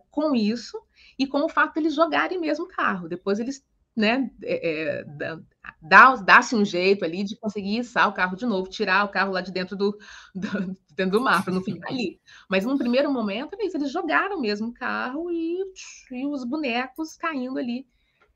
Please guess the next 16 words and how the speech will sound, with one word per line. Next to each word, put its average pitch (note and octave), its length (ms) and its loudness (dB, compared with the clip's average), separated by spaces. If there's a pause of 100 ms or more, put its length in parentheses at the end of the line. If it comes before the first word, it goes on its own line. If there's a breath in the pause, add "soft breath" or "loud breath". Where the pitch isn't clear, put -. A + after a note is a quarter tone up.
(120)
como G3+ 180 2
se A3+ 100 -2
fossem A3 360 -4
realmente G3 460 -4
eles, G3+ 400 -2
né, G3+ 280 -4 (400)
é, E3 400 -6
pela F#3 220 0
janela, G3 440 -2
assim. G3 180 -10
Então, A#3 460 -2
fiquei C4 300 -6
muito C4 500 6
impressionada B3 480 0
com G#3 120 -4
isso. G3+ 380 -2